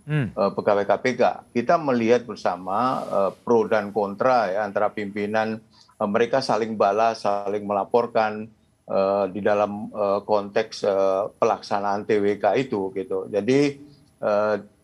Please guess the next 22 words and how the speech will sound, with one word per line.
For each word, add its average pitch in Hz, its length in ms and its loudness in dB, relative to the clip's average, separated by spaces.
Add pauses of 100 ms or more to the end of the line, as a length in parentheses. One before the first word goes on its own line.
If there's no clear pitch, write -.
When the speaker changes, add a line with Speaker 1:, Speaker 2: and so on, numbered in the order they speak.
(420)
Speaker 2:
masing-masing 113 720 0
punya, 120 480 0
eh, 101 380 0 (180)
apa, 123 320 2
argumen 107 400 -2
yang 101 160 -2
kuat, 104 400 0
bahkan 110 560 -2 (300)
pegawai 110 320 2
K 110 100 4
P - 60 -4 (100)
K - 60 -2 (100)
yang 110 140 -4
diberhentikan 101 1200 -2
itu 98 320 0
juga, 120 580 2 (380)
eh, 110 80 0
didukung 113 640 0
oleh, 117 480 2
eh, 104 320 -2
Ombudsman 107 560 -2
dan, 98 160 2